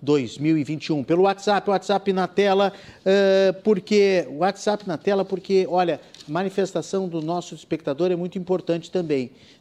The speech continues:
Tem aqui deputado a favor, tem secretário de segurança contra, tem ex-deputado que fez a lei que é contra também, mas tem muita gente dizendo que sim, tem que liberar,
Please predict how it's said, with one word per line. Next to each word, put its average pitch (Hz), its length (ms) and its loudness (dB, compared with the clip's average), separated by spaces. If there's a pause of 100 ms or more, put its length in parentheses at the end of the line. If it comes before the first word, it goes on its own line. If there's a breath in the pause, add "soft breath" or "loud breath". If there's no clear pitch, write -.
Tem 180 160 0
aqui 175 200 -6
deputado 151 520 -4
a - 20 -2
favor, 165 640 2 (420 loud breath)
tem 170 380 -2
secretário 151 420 -4
de - 60 -16
segurança 143 420 -6
contra, 175 600 -2 (320 soft breath)
tem 165 220 0
ex-deputado 160 720 0
que - 60 -20
fez 156 220 -4
a 143 60 0
lei 143 320 0 (160 loud breath)
que - 120 -6
é 127 40 -4
contra 156 380 -2
também, 151 480 -4 (220 loud breath)
mas 160 120 -4
tem 233 140 0
muita 240 460 2
gente 190 280 -4
dizendo 175 480 -2
que 196 420 -2 (120 loud breath)
sim, 233 380 -2
tem 156 180 -4
que 190 80 -4
liberar, 220 580 0